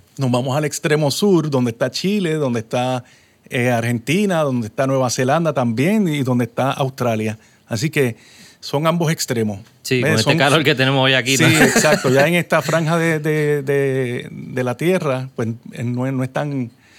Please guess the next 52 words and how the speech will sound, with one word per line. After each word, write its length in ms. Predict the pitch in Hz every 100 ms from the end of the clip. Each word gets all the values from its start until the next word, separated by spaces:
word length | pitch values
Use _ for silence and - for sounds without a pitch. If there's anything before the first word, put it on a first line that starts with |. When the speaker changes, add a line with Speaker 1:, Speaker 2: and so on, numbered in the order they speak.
| - - _
Speaker 2:
Para 180 | 123 117
la 100 | 113
cebada, 340 | 131 131 175 160
por 80 |
lo 100 | 160
ta-, 220 | 156 185 -
por 140 | 147
lo 80 | 147
menos, 240 | 196 147
no 120 | 120 127
es, 60 |
no 140 | 123 120
es 80 |
tan 160 | - 127
propicio. 560 | - 127 120 107 110 107
Speaker 1:
Habría 300 | 117 107 104
que 80 | 107
montarse 420 | 120 113 117 113
como 160 | 117 107
algún 240 | 101 104
tipo 260 | 107 107 113
de, 460 | 110 104 92 - - - - -
de 100 | 107
sistema 400 | 120 - 113 117
de 300 | 117 110 101
control 360 | 107 107 113
de 120 | 113 107
clima, 720 | 113 123 117 110 107 104 98
o 60 |
sea, 100 | 98
como 120 | 113 113
un 60 |
invernadero, 680 | 123 135 123 113 120 120 113
Speaker 2:
Sí, 60 | 175
Speaker 1:
algo 100 | 202
así. 400 | 196 117 110 104
Speaker 2:
tal 140 | 139
y 40 | 175
como 220 | 175 170
se 140 | 170
hace 180 | 151 165
cuando 240 | 143 139
se, 400 | 127 139 127 113
se 380 | 107 - 113 107
cultiva 340 | 113 110 123 117
la 100 | 120
marihuana 520 | 117 107 110 120 113
o 100 | 104
algo 120 | 117
así. 140 | 110
Speaker 1:
Exacto, 880 | 117 110 104 101 - 101 101 110
Speaker 2:
Ujú. 80 | 131